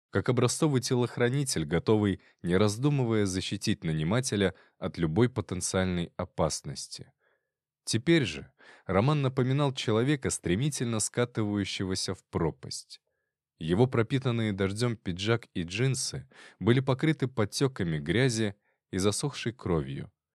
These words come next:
От него разило потом и табаком.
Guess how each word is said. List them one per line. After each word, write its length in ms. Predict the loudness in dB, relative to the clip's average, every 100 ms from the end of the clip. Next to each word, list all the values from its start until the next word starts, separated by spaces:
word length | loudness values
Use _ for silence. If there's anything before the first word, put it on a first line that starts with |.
| _ _ _ _
От 200 | 0 2
него 260 | 4 4 4
разило 380 | 4 4 2 2
потом 500 | 2 0 2 -4 -2
и 100 | -2
табаком. 760 | -2 -2 -2 -4 -4 -6 -6 -14